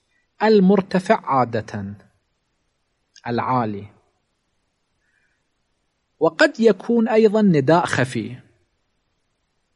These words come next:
إذ نادى ربه نداءً خفياً، لكن الأعم الأغلب النداء يكون بصوت مرتفع. أما المناجاة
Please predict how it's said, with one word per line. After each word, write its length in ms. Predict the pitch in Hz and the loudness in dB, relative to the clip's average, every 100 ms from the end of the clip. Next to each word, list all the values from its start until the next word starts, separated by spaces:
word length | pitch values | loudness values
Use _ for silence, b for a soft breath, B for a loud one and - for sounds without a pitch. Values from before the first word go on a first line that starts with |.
| - | -12
إذ 180 | 123 127 | -8 -4
نادى 320 | 143 135 117 | -2 -2 -4
ربه 640 | 110 117 139 135 135 151 | -4 -4 -6 -4 -4 -2
نداءً 580 | 131 110 127 147 156 185 202 - _ | -4 -4 -4 -4 -2 -4 -4 -12 _
خفياً، 640 | - 131 156 131 110 104 - _ _ _ _ _ b b b | -10 -6 -2 -4 -6 -14 -18 _ _ _ _ _ b b b
لكن 340 | 147 139 151 139 | -6 -4 -4 -4
الأعم 560 | 131 131 170 226 214 | -4 -4 -2 2 2
الأغلب 600 | 175 170 190 156 151 190 | 2 0 0 0 -2 -4
النداء 600 | 143 139 131 127 160 208 - - | -6 -4 -2 -2 -2 -4 -8 -8
يكون 400 | 131 131 165 139 | -8 -6 -6 -4
بصوت 600 | 117 - 175 208 196 - _ 151 | -4 -2 -2 -2 -6 -18 _ -4
مرتفع. 520 | 143 135 117 - 113 - - _ _ _ _ _ _ _ _ _ _ _ _ | -4 -4 -10 -10 -10 -12 -20 _ _ _ _ _ _ _ _ _ _ _ _
أما 320 | 208 262 254 | 0 2 2
المناجاة 920 | 208 190 175 156 135 131 131 151 180 | 4 4 2 0 -2 -2 -2 -2 -8